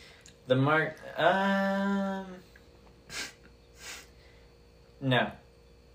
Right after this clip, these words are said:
I don't believe so. I think, I think the mark of the beast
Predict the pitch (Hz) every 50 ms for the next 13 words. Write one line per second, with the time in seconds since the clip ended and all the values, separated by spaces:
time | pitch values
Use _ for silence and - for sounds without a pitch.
0 | - - 120 117 117 120 120 117 110 117 120 120 123 117 - - 127 120 117 117
1 | 120 120 - 156 151 139 - 135 120 131 139 - 233 233 202 208 165 151 156 156
2 | 156 160 135 123 107 127 127 127 127 127 - - -